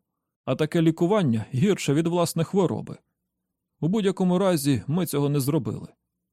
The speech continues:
Тому, згідно з тим, що залишилося від старої Конституції Сполучених Штатів,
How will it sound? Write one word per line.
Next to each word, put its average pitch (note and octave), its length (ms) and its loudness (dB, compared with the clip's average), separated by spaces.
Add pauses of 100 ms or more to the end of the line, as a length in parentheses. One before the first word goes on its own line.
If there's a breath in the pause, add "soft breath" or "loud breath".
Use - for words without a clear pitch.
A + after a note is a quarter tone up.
(140)
Тому, F3 260 2
згідно D#3+ 340 2
з - 80 -4
тим, G3 240 0
що D#3 200 -2
залишилося D3+ 600 0
від C#3+ 120 -2
старої D#3+ 360 0
Конституції D3 720 -2
Сполучених D3+ 580 -2
Штатів, - 520 -6